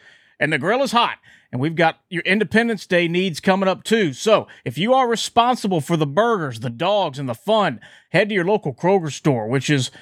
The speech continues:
your grilling go-to source. Get all your burgers, dogs, ribs, and steaks in one stop, plus any of the grilling tools you need and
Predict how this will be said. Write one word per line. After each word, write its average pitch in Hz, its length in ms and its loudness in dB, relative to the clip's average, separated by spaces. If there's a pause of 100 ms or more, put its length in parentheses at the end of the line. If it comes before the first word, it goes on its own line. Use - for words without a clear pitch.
(160)
your 135 140 -2
grilling 220 580 -2
go-to 214 480 0
source. 185 460 2
Get 139 100 -6
all 135 160 2
your 139 140 0
burgers, 156 500 -2
dogs, 165 500 -2
ribs, 151 440 -2
and 117 100 -6
steaks 180 420 -2
in 127 120 -4
one 165 180 2
stop, 185 560 -4
plus 233 420 -2 (300)
any 147 160 0
of 202 80 2
the 214 60 -2
grilling 220 340 0
tools 175 320 0
you 165 80 -2
need 196 340 0
and 254 380 0